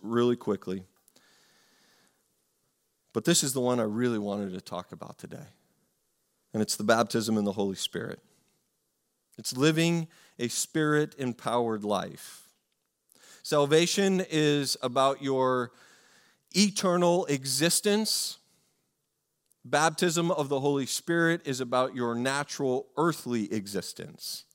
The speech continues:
See, you can live a Spirit-empowered life. And why are they separate? Because, again, God never wanted to complicate salvation. He never wanted to put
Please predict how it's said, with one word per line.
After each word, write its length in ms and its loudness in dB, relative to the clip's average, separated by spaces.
See, 120 0
you 320 0
can 300 2
live 460 6
a 160 2
Spirit-empowered 1600 0
life. 720 0
And 240 -2
why 420 4
are 180 2
they 480 2
separate? 720 -2
Because, 580 0
again, 540 -2
God 220 2
never 440 2
wanted 440 -2
to 80 -8
complicate 840 -4
salvation. 800 -4
He 120 -2
never 400 2
wanted 400 0
to 80 -4
put 340 -2